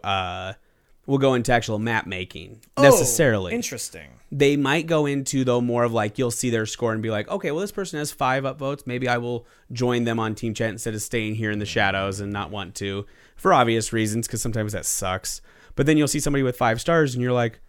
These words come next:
Speaker 1: "Okay, well, this person actually is, like, they're actually helpful. They'll, they won't be a dick." So then you do that, which actually brings up the next thing.
Speaker 2: Okay.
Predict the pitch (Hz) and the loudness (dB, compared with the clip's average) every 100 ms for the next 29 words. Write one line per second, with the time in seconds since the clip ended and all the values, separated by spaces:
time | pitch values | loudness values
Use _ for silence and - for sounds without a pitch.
0 | _ _ _ - 214 131 165 196 135 135 | _ _ _ -4 -2 -2 -2 -2 -4 -4
1 | 110 98 - 101 95 92 - _ - 95 | -4 -6 -6 -4 -4 -6 -10 _ -10 -4
2 | 107 98 95 - 120 117 - 98 90 98 | 0 0 -2 -6 -4 -4 -2 -6 -2 -2
3 | 92 110 104 95 92 92 101 90 - - | -2 -2 -4 -4 -6 -4 -4 -4 -8 -20
4 | _ _ _ _ - 139 113 127 120 98 | _ _ _ _ 2 2 4 2 4 2
5 | - - _ _ - 147 151 170 180 151 | 0 -8 _ _ 0 4 6 4 4 2
6 | 117 135 127 120 - 135 151 165 - 120 | 4 2 4 4 2 2 4 4 2 2
7 | 101 92 92 101 - | 2 2 -4 -8 -10